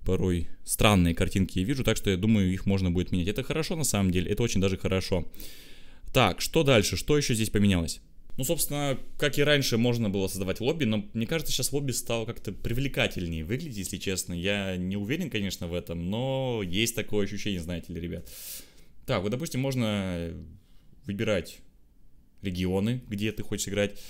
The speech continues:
И можно играть, в принципе,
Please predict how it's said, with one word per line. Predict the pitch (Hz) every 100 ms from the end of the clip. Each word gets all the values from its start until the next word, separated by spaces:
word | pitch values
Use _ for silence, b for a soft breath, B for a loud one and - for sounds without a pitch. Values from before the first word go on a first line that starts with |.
| B B B B
И | 113 147
можно | 147 131 117 92
играть, | 87 -
в |
принципе, | - 104 101 - 92 90 85 82 85